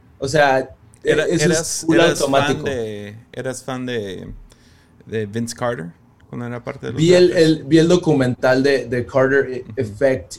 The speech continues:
Speaker 1: y todo lo que, o sea, el, quién era Toronto Raptors antes, eh, y en qué los convirtió y todo el fenómeno social, la cultura
Speaker 2: Ya.
Speaker 1: con Drake. Um,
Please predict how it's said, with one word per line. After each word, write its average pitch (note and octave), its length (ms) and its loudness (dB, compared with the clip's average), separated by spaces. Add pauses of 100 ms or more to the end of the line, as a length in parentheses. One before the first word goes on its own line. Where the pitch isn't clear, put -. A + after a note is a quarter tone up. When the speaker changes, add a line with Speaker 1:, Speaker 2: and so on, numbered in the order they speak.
Speaker 1:
y C3 200 -4
todo C3 220 0
lo C3+ 200 0
que, - 340 -4 (200)
o C#3+ 100 -6
sea, C#3+ 160 4
el, C#3 200 0 (640)
quién E3+ 220 0
era F3 240 4
Toronto C#3+ 400 0
Raptors D3 680 -2 (480)
antes, E3+ 720 2 (600)
eh, B2 540 -2
y C#3 180 -2
en C3+ 160 -2
qué D3 220 2
los D3+ 240 4
convirtió C3+ 880 -2 (100)
y C3 120 -6
todo C3 160 -2
el C3+ 120 0
fenómeno C3 580 -4
social, B2 760 -4 (340)
la B2 160 -6
cultura B2+ 520 -4
Speaker 2:
Ya. G2+ 60 -8
Speaker 1:
con A#2 180 -6
Drake. B2+ 640 0 (560)
Um, A#2 460 -2